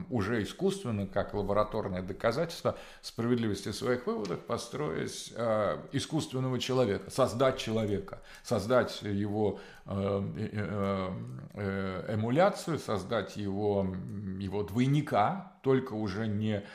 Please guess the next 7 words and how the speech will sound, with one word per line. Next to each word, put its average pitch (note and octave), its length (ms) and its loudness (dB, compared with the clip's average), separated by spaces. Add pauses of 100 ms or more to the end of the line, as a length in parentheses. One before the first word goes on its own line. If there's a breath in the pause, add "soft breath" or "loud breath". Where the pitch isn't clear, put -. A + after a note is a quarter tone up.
(220 loud breath)
э, F#2+ 300 4
продолжая, D3+ 800 6 (220 loud breath)
э, A2+ 240 2
линии A#2 500 2 (120)
воспроизводства, A#2 800 0
намеченные G2+ 640 0
природой, D3+ 840 2